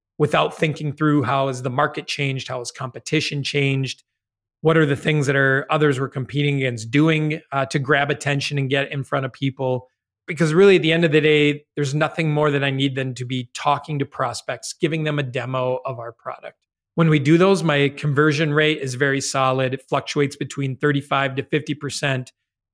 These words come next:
of getting that demo in, into a free trial. And so it's just so incredibly important to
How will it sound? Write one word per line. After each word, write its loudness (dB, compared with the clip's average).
of 0
getting 4
that 0
demo 2
in, -2
into 0
a 2
free -2
trial. -2
And 0
so 4
it's 2
just -4
so 6
incredibly 2
important -4
to -4